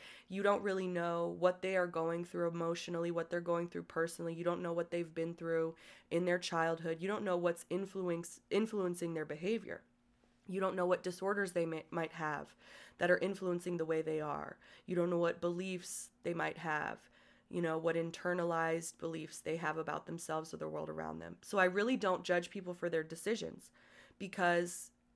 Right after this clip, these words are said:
you know, everybody has a crazy, fucked up life, and there's so many reasons why somebody wouldn't wear protection.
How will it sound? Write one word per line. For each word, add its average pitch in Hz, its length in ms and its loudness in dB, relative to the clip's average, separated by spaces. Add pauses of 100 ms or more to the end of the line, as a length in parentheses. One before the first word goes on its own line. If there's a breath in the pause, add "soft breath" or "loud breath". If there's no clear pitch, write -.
(220)
you 196 100 0
know, 165 360 2
everybody 185 440 2
has 170 220 -2
a 170 40 -4
crazy, 175 480 -2
fucked 170 440 -4
up 175 160 -2
life, 175 540 -2
and 170 360 -4
there's 180 260 0
so 175 200 -2
many 190 180 -2
reasons 160 420 -8
why 156 140 0
somebody 156 360 -6
wouldn't 156 260 -4
wear 156 120 -2
protection. - 540 -8